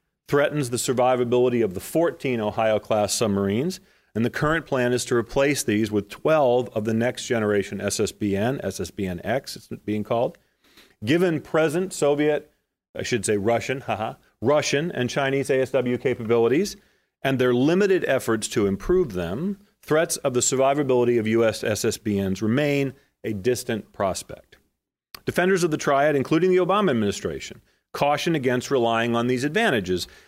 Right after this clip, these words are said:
A submarine monad, they say, puts all our deterrent eggs in one basket and thus might cease to deter due to a technical failure or an adversary's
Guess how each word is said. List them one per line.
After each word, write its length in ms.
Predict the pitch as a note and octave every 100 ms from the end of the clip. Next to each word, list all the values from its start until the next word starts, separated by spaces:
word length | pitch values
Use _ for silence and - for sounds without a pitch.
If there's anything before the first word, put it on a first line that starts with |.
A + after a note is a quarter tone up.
| -
A 60 | -
submarine 440 | - E3 E3+ D#3
monad, 440 | C#3+ C#3 C3+ B2+
they 100 | A#2+
say, 240 | A#2 - A#2
puts 260 | - B2+
all 300 | - C3 D3
our 100 | C#3+
deterrent 520 | C3 B2+ - B2 A#2+ A2
eggs 300 | G#2+ G#2+ - - -
in 200 | A#2 A2
one 240 | A#2+ A#2+
basket 440 | E3 E3+ D#3+ F3 D#3
and 180 | C#3+ B2
thus 220 | A#2+ -
might 240 | C3 B2
cease 340 | - - D3 -
to 140 | -
deter 580 | A2+ A#2 - F#3 F3 E3+ - _ -
due 100 | C3
to 80 | C3+
a 60 |
technical 420 | C3+ C#3 C3 A#2+ A#2
failure 540 | - A#2+ A2+ A2+ A2 - _ -
or 260 | A#2 A#2+
an 80 | A2+
adversary's 800 | A2 A2+ A2 - A2 G#2 G2+